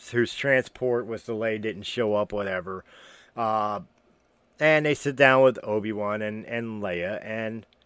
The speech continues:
you know, Obi-Wan almost blows their cover when he calls Leia Leia instead of the name they made up, which is escaping me at the moment. I can't remember exactly what it was, so, you know, forgive me on that. But, uh,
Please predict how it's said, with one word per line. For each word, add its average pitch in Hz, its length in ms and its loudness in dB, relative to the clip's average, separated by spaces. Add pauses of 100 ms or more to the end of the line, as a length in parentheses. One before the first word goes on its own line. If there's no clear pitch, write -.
(760)
you 135 120 0
know, 127 140 4
Obi-Wan 143 400 6
almost 135 320 4
blows 120 580 6
their 117 160 0
cover 117 440 -2
when 107 140 -4
he 104 80 -6
calls 110 320 2
Leia 104 320 -2
Leia 107 360 0
instead 95 360 -4
of 90 120 -6
the 92 140 -6
name 95 340 -8
they 92 120 -8
made 95 180 -8
up, 95 160 -10
which 95 220 -10
is 95 320 -10
escaping 98 520 -4
me 82 80 -8
at 85 80 -10
the 87 80 -14
moment. 85 280 -10
I 85 40 -8
can't 80 200 -12
remember 82 260 -14
exactly 80 440 -12
what 80 120 -12
it 60 80 -12
was, 80 360 -10
so, 80 460 -12
you 92 140 -14
know, 80 120 -10
forgive 90 380 -4
me 87 100 -6
on 80 220 -6
that. 78 320 -8 (680)
But, 107 280 4
uh, 95 300 2